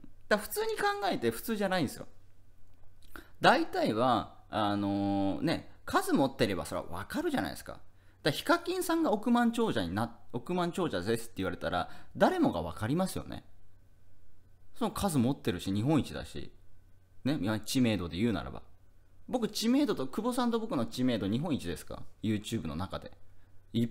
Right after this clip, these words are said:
ぱいライバルがいる中で、知名度どうすか？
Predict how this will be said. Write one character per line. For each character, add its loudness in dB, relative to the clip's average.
ぱ 2
い 2
ラ 8
イ 4
バ 6
ル 0
が 0
い 0
る 0
中 0
で、 -2
知 -2
名 2
度 -2
ど 0
う -4
す -10
か？ -8